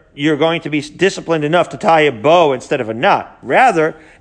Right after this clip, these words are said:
ela mishum de kasavar aniva gufa kshira hi. Ah, this is Rabbi Yehuda consistent with himself. We said this in Shabbos, and we repeated it also at the very end of Eruvin, less than two weeks ago,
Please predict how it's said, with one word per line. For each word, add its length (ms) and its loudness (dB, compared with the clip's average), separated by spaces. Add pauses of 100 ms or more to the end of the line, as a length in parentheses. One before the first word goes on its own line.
ela 200 2
mishum 320 -2
de 100 -4
kasavar 460 0
aniva 340 -2
gufa 300 -4
kshira 440 -6
hi. 240 -8 (420)
Ah, 380 2
this 160 2
is 60 -4
Rabbi 140 0
Yehuda 200 2
consistent 460 -6
with 100 -4
himself. 560 -2
We 60 -6
said 180 0
this 160 -4
in 80 -8
Shabbos, 500 2 (280)
and 120 4
we 80 2
repeated 400 -4
it 140 -4
also 280 0
at 80 -2
the 60 -6
very 300 2
end 180 0
of 60 -2
Eruvin, 460 2
less 160 0
than 120 -8
two 160 -2
weeks 240 -6
ago, 680 -2